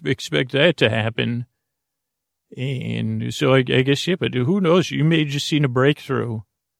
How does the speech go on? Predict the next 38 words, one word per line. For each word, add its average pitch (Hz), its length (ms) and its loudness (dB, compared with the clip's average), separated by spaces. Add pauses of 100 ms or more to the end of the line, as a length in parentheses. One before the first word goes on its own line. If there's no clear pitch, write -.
(280)
Uh, 123 80 -4
I 117 300 2
don't 151 140 0
know 151 80 4
if 143 120 0
when 135 380 0
I 135 100 4
do 135 240 2
visit 131 420 4
the 123 180 0 (120)
Northern 131 360 2
European 127 480 2
countries, 123 680 -2
uh, 113 340 -4 (840)
I 127 100 -6
don't 156 100 -2
know, 147 220 6
I 131 320 2
think 226 260 -4
I 202 60 0
might 135 160 2
have 113 60 0
got 110 200 -2
banned 147 340 2
from 123 220 -4
all 120 160 -6
those 113 260 -4
institutes 135 640 -4
and 113 100 -6
studies, 123 640 -4
but 131 140 -8
they 147 120 0
still 175 280 0
want 143 220 2
me 113 80 -2
back. 117 520 -4
They 123 220 -4
say, 120 400 -4